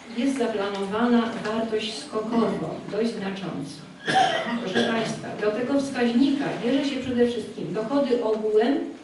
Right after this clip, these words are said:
i dochody bieżące. I te bieżące, jak zobaczymy w prognozie, są utrzymane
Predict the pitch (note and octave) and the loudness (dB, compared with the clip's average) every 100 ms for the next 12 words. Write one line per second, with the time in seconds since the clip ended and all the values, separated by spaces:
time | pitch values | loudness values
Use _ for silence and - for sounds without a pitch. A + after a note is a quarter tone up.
0 | - G#3 G#3 G3+ B3 A#3+ A#3+ A#3 A3+ G3 | -10 -2 0 0 0 0 0 4 4 2
1 | E3+ D3+ - - - - - - - - | -2 -4 -6 -10 -14 -18 -20 -18 -12 -4
2 | A#3+ C4 C#4 C#4 E4 E4 A#3 G#3 G#3 G#3 | 0 4 4 6 6 4 4 2 2 0
3 | G3+ G3+ G#3 G3+ G3+ A3 A#3 F#3+ F#3+ F3+ | 0 -2 -4 -6 0 0 2 0 -2 -2
4 | G3 C4+ - - - - - A3+ A#3+ C4 | -2 -2 -6 -14 -18 -16 -6 2 2 2
5 | - - A#3+ A#3 A3+ G3+ F#3+ G#3 | -2 0 6 6 6 0 0 0